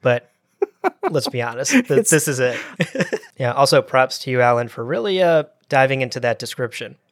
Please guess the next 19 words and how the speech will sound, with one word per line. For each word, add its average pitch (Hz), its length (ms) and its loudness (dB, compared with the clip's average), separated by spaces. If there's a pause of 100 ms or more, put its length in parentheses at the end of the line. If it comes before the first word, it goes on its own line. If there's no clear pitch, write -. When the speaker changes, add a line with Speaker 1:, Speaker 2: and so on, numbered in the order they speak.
Speaker 1:
I 131 80 -2
know 139 160 4
I 131 60 8
wrote, 131 300 4
<laughs> - 80 -6
"Alan, 127 380 0
please 127 240 0
describe - 600 0 (720)
the 135 80 0
troll" 123 460 2
in 127 80 2
our 120 140 0
script. - 420 -4 (160)
I 117 140 -4
didn't 127 320 0 (100)
actually 117 320 -6
think 113 220 -10
you 131 80 -8
would. - 160 -8